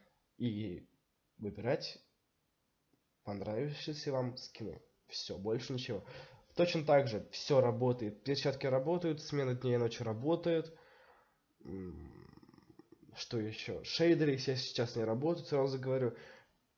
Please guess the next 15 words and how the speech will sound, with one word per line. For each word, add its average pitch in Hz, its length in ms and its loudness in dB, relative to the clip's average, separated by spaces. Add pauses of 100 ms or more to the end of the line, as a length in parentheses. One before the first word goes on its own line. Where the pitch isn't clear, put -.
Чтоб - 340 2
у 104 40 -6
вас 127 240 6
работали 120 360 4
шейдеры, 131 420 2
я 117 100 2
могу 117 220 0
записать 113 320 -4
другое 113 340 0
видео, 139 300 0
если 123 160 -4
попросите. - 760 -2 (1300)
Ну, 127 580 0 (300)
всё, 175 420 0
типа, 110 720 -6